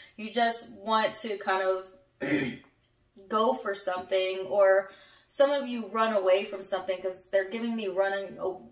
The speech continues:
don't run away from your problems, Scorpio, because your problems will follow you.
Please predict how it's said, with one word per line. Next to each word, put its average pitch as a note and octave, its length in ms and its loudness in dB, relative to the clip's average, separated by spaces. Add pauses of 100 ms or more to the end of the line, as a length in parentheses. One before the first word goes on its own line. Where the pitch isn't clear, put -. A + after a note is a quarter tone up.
(200)
don't A#3 260 0
run A3 160 0
away G3 240 2
from F#3+ 180 -8
your F3 120 -2
problems, F3+ 580 0
Scorpio, F#3 640 2
because F#3+ 540 0 (420)
your G3+ 160 -2
problems A3 800 2
will G3 280 0
follow F3+ 360 4
you. - 400 -6